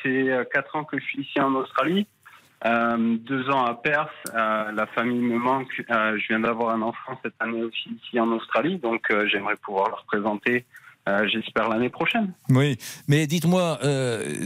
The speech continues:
Speaker 2: y-, c'est quand, à chaque fois qu'on a un auditeur du bout du monde, euh, femme, homme, quel que soit l'endroit où il se trouve, Indonésie, États-Unis, Australie, Suède, et cetera, Afrique, il,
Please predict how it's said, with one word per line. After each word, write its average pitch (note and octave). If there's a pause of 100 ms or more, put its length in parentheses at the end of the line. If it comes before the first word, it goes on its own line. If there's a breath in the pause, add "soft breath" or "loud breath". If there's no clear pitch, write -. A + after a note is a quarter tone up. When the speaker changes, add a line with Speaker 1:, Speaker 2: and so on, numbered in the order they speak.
(220)
Speaker 2:
y-, C#3+ (100)
c'est -
quand, B2+
à B2
chaque -
fois C#4+
qu'on C3
a B2+
un B2
auditeur C#3+
du G2+
bout A2
du A2
monde, G#3 (520 loud breath)
euh, B2
femme, D3
homme, C#3
quel F#3+
que E3+
soit D#3
l'endroit B2
où -
il G#2+
se -
trouve, C3+
Indonésie, G#2
États-Unis, F#2+
Australie, G2
Suède, G#2
et F#2
cetera, G2
Afrique, A2 (480 loud breath)
il, D#3+